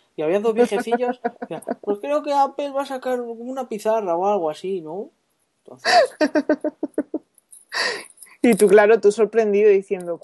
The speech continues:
Speaker 2: "Ah, pues yo esto no lo he oído", ¿no?
Speaker 1: Claro, y yo como tengo un detector que cada vez que alguien dice Apple me salta el chip, digo, "Ostras, espérate".
Speaker 2: <laughs> La orejilla se levanta
Speaker 1: Claro.
Speaker 2: y va girando hacia el
Speaker 1: Claro.
Speaker 2: objetivo. <laughs> Bueno, es un tema ya que está un poquito, ¿no?, pesado.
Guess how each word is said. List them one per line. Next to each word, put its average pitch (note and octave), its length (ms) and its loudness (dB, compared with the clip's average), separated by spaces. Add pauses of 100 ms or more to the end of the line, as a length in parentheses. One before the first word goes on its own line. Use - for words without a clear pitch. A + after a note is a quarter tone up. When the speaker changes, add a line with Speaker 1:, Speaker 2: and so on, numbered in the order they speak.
Speaker 2:
"Ah, - 140 -20 (100)
pues F3 160 -8
yo E3+ 60 -8
esto F3 180 -8
no G#3+ 120 0
lo C4 100 2
he - 40 6
oído", G#3+ 360 0
¿no? F#3+ 100 -4
Speaker 1:
Claro, E4 340 -6
y A#2 100 -16
yo B2 200 -6
como B2 160 -10
tengo A2+ 140 -10
un A#2+ 80 -10
detector B2 400 -4
que A2 100 -18
cada G#2 120 -8
vez G#2 80 -12
que A2+ 60 -12
alguien A2+ 180 -12
dice A#2 200 -8
Apple A#2+ 300 -2
me A2 100 -20
salta A2+ 420 -4
el A#2 100 -8
chip, F3 180 -6
digo, D3 140 -8
"Ostras, D3 360 -6
espérate". C3 540 -8 (220)
Speaker 2:
<laughs> D4+ 360 -8
La A#3 140 6
orejilla G#3 500 0
se A3 140 -4
levanta B3 580 -2
Speaker 1:
Claro. C#3+ 380 -10
Speaker 2:
y A3+ 100 -4
va G#3 160 2
girando A#3+ 680 0 (120)
hacia A#3 260 -4
el G#3 40 0
Speaker 1:
Claro. G#3+ 120 -2
Speaker 2:
objetivo. B3 540 -4 (140)
<laughs> - 180 -8 (2250)
Bueno, G#3+ 160 -2
es G#3+ 140 -4
un D4 200 -6
tema B3+ 380 2
ya G#3+ 300 4
que A3 120 -10
está G#3 360 -4
un A3 100 -10
poquito, G#3+ 500 -8
¿no?, A3 200 -4
pesado. F3+ 640 -4